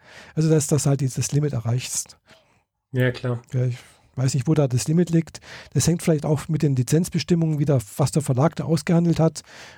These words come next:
Speaker 1: Ob das zwei, drei, vier, fünf, sechs oder zehn sind, keine Ahnung, gell?
Speaker 2: Hm. Ja, gut. Dann, äh,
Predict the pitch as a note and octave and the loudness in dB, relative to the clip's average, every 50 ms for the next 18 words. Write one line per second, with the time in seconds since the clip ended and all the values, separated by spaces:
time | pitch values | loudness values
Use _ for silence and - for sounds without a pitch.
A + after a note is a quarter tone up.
0 | - - G#3+ E3 D3 - D3 C3+ - - - - C3 C3 D3 D#3+ D#3 - D3+ D3 | -14 -10 -8 -6 -2 0 0 0 -2 -2 -4 -2 2 2 2 2 0 0 0 0
1 | D3 C#3+ C#3 - C#3+ C#3 C3+ - - E3+ G3+ F#3 - - C3 - - - E3 D#3+ | 2 0 0 0 0 0 0 0 0 0 -2 -2 -4 -8 -8 -6 -2 -2 -2 -2
2 | - - D3 C#3 B2+ - - D#3 E3 F#3+ F#3 E3 F#3+ F3 - - D3 D#3 D3+ C3 | 0 -2 -2 -2 0 0 2 2 4 4 2 2 0 0 0 0 0 0 2 2
3 | A#2 C3+ C#3 B2+ A2 G#2 G2+ G#2 A2+ - - _ _ _ _ _ _ _ _ _ | 2 2 2 0 -2 -2 -4 -6 -6 -8 -10 _ _ _ _ _ _ _ _ _
4 | _ _ _ _ _ _ _ _ _ _ _ _ _ _ _ _ _ _ _ _ | _ _ _ _ _ _ _ _ _ _ _ _ _ _ _ _ _ _ _ _
5 | _ _ _ _ _ _ _ _ _ _ _ _ _ _ _ _ _ _ _ _ | _ _ _ _ _ _ _ _ _ _ _ _ _ _ _ _ _ _ _ _
6 | _ _ _ _ _ _ _ _ _ _ _ _ - B2+ A#2+ - _ _ _ _ | _ _ _ _ _ _ _ _ _ _ _ _ -10 -10 -10 -10 _ _ _ _
7 | _ _ _ _ _ _ _ _ _ - - - - - - - _ _ _ _ | _ _ _ _ _ _ _ _ _ -20 -20 -20 -20 -20 -20 -20 _ _ _ _
8 | _ _ _ _ _ - F3 D#3+ C#3 A#2+ G#2+ G2 - _ - - - E3+ D#3 B2 | _ _ _ _ _ -4 -2 0 0 -2 -4 -8 -14 _ -14 -6 -4 -4 -4 -4
9 | A2+ - - _ _ _ _ _ _ _ _ _ _ _ - - - _ _ _ | -6 -10 -20 _ _ _ _ _ _ _ _ _ _ _ -20 -20 -20 _ _ _
10 | _ _ _ - _ _ _ _ _ _ _ _ - - C3 C3 C#3+ D3 D3+ D3+ | _ _ _ -20 _ _ _ _ _ _ _ _ -4 -2 0 0 0 0 -2 -2
11 | D3+ D3+ D#3 D#3+ E3 E3 E3 E3 E3+ - D3+ D3 D3+ D3+ D3+ D3+ D3 D3 D3 C#3+ | -2 -2 -4 -4 -6 -8 -10 -10 -10 -8 -6 -4 -4 -2 -2 -2 -2 -2 -2 -2
12 | C#3+ D3 D3 D3 D3 D3 C#3+ | -2 -2 -2 -2 -2 -4 -4